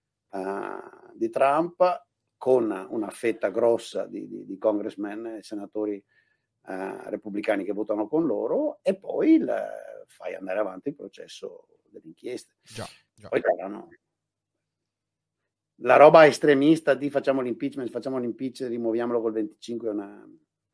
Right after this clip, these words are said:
Speaker 2: È più
Speaker 1: Capisco
Speaker 2: una
Speaker 1: il desiderio, ma è poco
Speaker 2: mostrare,
Speaker 1: razionale.
Speaker 2: è mostrare i muscoli mediaticamente, secondo me, questo è. Va bene, va bene, dai, insomma,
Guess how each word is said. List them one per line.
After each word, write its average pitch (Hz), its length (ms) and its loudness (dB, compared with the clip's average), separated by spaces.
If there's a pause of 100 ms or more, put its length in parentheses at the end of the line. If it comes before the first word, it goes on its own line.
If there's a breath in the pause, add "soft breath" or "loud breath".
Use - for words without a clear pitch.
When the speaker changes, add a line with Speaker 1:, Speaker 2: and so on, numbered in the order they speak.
(160)
Speaker 2:
È 151 140 0
più 180 160 2
Speaker 1:
Capisco 185 360 6
Speaker 2:
una 160 120 10
Speaker 1:
il 147 100 0
desiderio, 160 500 8
ma 143 120 8
è 135 60 6
poco 147 240 4
Speaker 2:
mostrare, 143 420 6
Speaker 1:
razionale. 95 260 -12
Speaker 2:
è 143 100 0
mostrare 160 380 2
i 165 60 2
muscoli 156 540 2
mediaticamente, 117 760 -4
secondo 110 300 -4
me, 101 180 -8
questo 107 380 -8
è. 98 300 -6
Va 175 100 2
bene, 160 320 2
va 170 80 2
bene, 139 220 2
dai, 135 140 2
insomma, 180 340 2